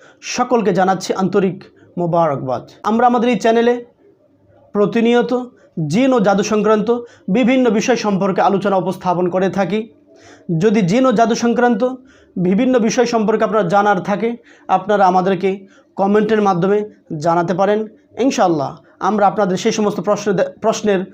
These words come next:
উত্তর দেওয়ার চেষ্টা করব। আর আমাদের ভিডিওটি যদি আপনাদের ভালো লেগে থাকে,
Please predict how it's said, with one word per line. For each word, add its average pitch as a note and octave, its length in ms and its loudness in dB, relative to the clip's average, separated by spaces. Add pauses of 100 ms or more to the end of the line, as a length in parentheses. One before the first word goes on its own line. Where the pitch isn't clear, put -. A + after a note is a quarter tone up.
(200)
উত্তর G#3 280 0
দেওয়ার F3 360 0 (260)
চেষ্টা A3 260 -2
করব। C#3 400 -6 (220)
আর F#3+ 180 4
আমাদের G#3 420 2
ভিডিওটি F#3+ 520 2
যদি G3 180 2
আপনাদের G3+ 300 0
ভালো F3 280 0
লেগে G#3 220 2
থাকে, G#3 340 -2